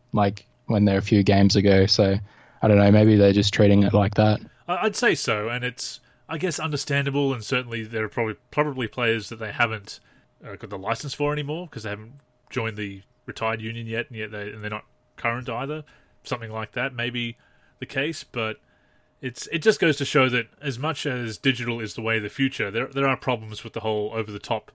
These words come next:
Speaker 2: service, and y-, it, one of the main things is that content can be removed.
Speaker 1: Yeah, that's definitely a drawback, and I suppose, uh, an advantage of having the hard copy of the game.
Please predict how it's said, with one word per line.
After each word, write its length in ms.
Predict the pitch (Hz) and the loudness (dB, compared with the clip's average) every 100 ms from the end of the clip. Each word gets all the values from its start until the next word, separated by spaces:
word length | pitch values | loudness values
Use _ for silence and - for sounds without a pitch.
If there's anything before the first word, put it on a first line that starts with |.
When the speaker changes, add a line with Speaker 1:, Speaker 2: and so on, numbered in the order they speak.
| _ _ _ - | _ _ _ -10
Speaker 2:
service, 720 | - 131 120 98 - - - | 0 2 2 -4 -10 -14 -12
and 480 | 120 104 101 101 95 _ _ _ _ _ | -8 -6 -6 -10 -18 _ _ _ _ _
y-, 100 | 113 - | -20 -12
it, 440 | 143 135 127 127 | -8 -6 -6 -2
one 160 | 123 131 | 0 0
of 40 | |
the 120 | 120 | 0
main 140 | 120 117 | -2 -2
things 300 | 131 123 131 | -6 -4 0
is 420 | 131 104 123 - | 0 0 -6 -8
that 220 | - - | -6 -6
content 360 | - 139 143 131 | -6 -6 -6 -6
can 80 | 135 | -4
be 100 | 143 | -2
removed. 420 | 143 196 147 - _ _ _ _ _ - | -4 -8 -12 -18 _ _ _ _ _ 2
Speaker 1:
Yeah, 460 | 135 123 113 101 104 _ | 4 6 6 4 -2 _
that's 300 | - 120 - | -4 -4 -4
definitely 440 | - 123 - 113 104 | -2 0 2 2 2
a 40 | |
drawback, 640 | 104 107 107 104 101 110 - - | 2 2 2 2 0 -4 -8 -4
and 360 | 104 101 104 - _ _ _ _ _ _ | 0 0 -2 -8 _ _ _ _ _ _
I 60 | 113 | -2
suppose, 520 | - 127 120 113 - | 0 2 4 2 0
uh, 420 | - 110 110 107 107 - _ _ | -2 -2 0 0 -2 -8 _ _
an 100 | - | 0
advantage 400 | 117 113 117 120 | 2 4 6 6
of 100 | 113 | 4
having 420 | 107 110 107 107 104 | 2 4 4 4 4
the 360 | 107 104 107 - | 2 2 -2 -6
hard 300 | - 113 113 | 2 2 2
copy 240 | - 117 | 0 2
of 100 | 110 | 2
the 80 | 104 | 0
game. 380 | 104 117 104 104 | 0 2 0 -2